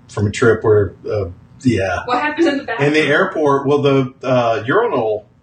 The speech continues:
Speaker 1: flooded. And I had to, g-, like, I had to go. And then
Speaker 2: In
Speaker 1: I,
Speaker 2: the, in the airport?
Speaker 1: and I didn't
Speaker 2: In the
Speaker 1: know, I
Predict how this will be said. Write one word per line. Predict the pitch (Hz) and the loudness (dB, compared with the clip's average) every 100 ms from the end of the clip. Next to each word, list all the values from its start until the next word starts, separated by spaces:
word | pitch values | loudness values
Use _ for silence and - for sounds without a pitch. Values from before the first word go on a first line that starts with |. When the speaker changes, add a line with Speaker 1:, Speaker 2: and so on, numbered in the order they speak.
| _ _ _ | _ _ _
Speaker 1:
flooded. | - 147 131 110 95 - - _ _ _ _ _ _ _ - | -6 0 0 0 -8 -10 -20 _ _ _ _ _ _ _ -6
And | - | 0
I | 330 | 0
had | 349 147 165 180 165 143 | 0 0 2 2 2 0
to, | 131 | 0
g-, | 143 | 0
like, | 135 135 135 | 2 2 2
I | 165 175 | 0 2
had | 170 175 170 156 | 2 2 2 0
to | 139 | 2
go. | 151 156 143 | 2 2 2
And | 143 | 2
then | 156 156 | 2 2
Speaker 2:
In | |
Speaker 1:
I, | 156 | 0
Speaker 2:
the, | 156 277 | 0 -4
in | - | -2
the | 262 254 - | -2 -4 -6
airport? | 240 320 | -2 0
Speaker 1:
and | 175 | 0
I | 170 196 | 0 2
didn't | 208 | 0
Speaker 2:
In | 180 | 0
the | |
Speaker 1:
know, | |
I | 170 | 0